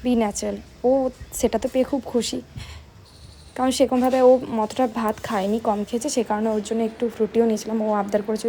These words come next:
যে ফ্রুটি খাবে বলে, সে কারণে ওর জন্য একটা ফ্রুটি নিয়ে নিয়েছিলাম। তো চলো, আমাদের টাইম হয়ে গেছে, বোটিং পাসও হয়ে গেল। তো সে কার-, একবারেই আমরা ফ্লাইটের ভেতরে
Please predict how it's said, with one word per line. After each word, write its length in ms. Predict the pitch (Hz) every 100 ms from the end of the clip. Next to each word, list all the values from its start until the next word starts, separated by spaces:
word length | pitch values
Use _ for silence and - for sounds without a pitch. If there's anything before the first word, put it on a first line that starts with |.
| 233
যে 40 |
ফ্রুটি 260 | 233 226 226
খাবে 240 | 226 214
বলে, 220 | 214 214 240 - - - -
সে 80 | 220
কারণে 380 | 208 214 220 226 226 226
ওর 120 | 208
জন্য 140 | 214 208
একটা 120 | 202 226
ফ্রুটি 300 | - 214 208
নিয়ে 140 | 208
নিয়েছিলাম। 340 | 208 202 226
তো 120 | 226 262
চলো, 280 | 285 262 254
আমাদের 200 | 220 226 226
টাইম 260 | 214 220 220
হয়ে 120 | 214
গেছে, 220 | 208 240
বোটিং 300 | 208 208 208
পাসও 320 | 208 202 247
হয়ে 180 | 226 233
গেল। 260 | 233 240 254 254 - - - - -
তো 180 | 226 214
সে 140 | 220
কার-, 440 | 214 214 202 - 226
একবারেই 360 | 196 214 220 226
আমরা 180 | 214 214
ফ্লাইটের 500 | 214 214 208 202 226 220 - - 202
ভেতরে 320 | 220 220 247